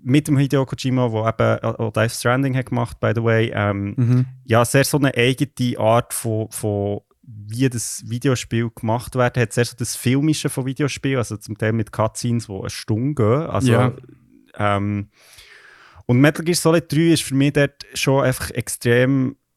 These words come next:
Speaker 1: also ein prägendes Spiel, einerseits, weil, also in meiner Gamer-Karriere, weil,
Speaker 2: Mhm.
Speaker 1: weil das für mich wirklich so ein bisschen den Horizont erweitert hat, was Videospiele können.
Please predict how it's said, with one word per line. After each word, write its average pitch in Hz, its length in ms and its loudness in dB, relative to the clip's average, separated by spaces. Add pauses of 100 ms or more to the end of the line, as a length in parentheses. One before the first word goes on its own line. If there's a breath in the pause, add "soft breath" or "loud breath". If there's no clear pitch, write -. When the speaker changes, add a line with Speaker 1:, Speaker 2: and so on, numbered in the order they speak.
(340)
Speaker 1:
also - 160 -2
ein - 140 -4
prägendes 127 460 0
Spiel, 127 380 0
einerseits, 123 800 -2
weil, 110 560 -2
also 110 200 -4
in 104 40 -2
meiner 110 300 -2
Gamer-Karriere, 127 1000 -2
weil, 104 200 -6
Speaker 2:
Mhm. 127 100 2
Speaker 1:
weil 131 100 4
das 127 140 -6
für - 140 -14
mich 110 120 -2
wirklich 110 180 -6
so 117 80 -8
ein - 20 -16
bisschen 113 180 -6
den 107 80 0
Horizont 117 400 -4
erweitert 113 420 -6
hat, 113 200 -4
was 104 100 -10
Videospiele 107 520 -6
können. 127 480 -2